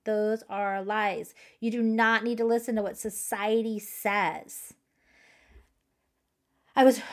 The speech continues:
recently in a book study, which is actually one of the catalysts that moved me into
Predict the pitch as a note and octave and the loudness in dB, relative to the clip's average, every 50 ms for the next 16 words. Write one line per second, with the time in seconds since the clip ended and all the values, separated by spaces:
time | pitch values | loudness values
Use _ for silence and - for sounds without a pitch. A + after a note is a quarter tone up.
0 | - - G#3+ C#4+ D#4+ E4 D#4+ G4 D#4+ E4 E4 D#4+ D#4 D4 C#4+ A3+ A#3+ A#3+ A#3+ - | -12 0 4 6 6 6 6 2 0 4 4 4 8 8 8 8 8 4 4 2
1 | - - - C4+ C4 C4+ C#4 D4 D#4+ D4+ - _ _ _ _ _ _ _ _ _ | -10 0 6 6 6 6 6 0 -2 -4 -8 _ _ _ _ _ _ _ _ _
2 | _ _ _ - _ A3+ A#3+ A#3 B3 A#3+ A#3+ - - - G3 F#3+ - - - C4+ | _ _ _ -2 _ 2 4 4 4 0 0 -4 -2 0 0 0 0 -2 -4 -2
3 | B3 C4 C4+ C4 A3+ A#3 A#3 A3+ A3+ G#3 F#3 G3+ G#3 G3+ G3+ G3 F#3 - - _ | 0 0 0 2 0 2 2 2 0 0 -2 -8 -8 -6 -6 -8 -8 -10 -12 _
4 | _ _ _ _ _ - - - B3+ B3 B3 B3+ B3 C4+ D#4 E4+ - - - A3+ | _ _ _ _ _ -14 -4 4 4 6 6 6 4 2 0 0 -2 -2 0 0
5 | G#3+ G#3 G#3 A3+ A3+ A#3 A#3+ A3+ A3+ A3 A3 G#3 G3 G#3 G#3 G#3+ G#3+ - A#3 G#3 | 0 0 -2 0 2 2 0 0 -2 -6 -6 -4 -4 -4 -4 -4 -4 -2 -2 -2
6 | G3+ G3 G3 G3 F#3+ F#3 | 0 0 -2 -2 -4 -4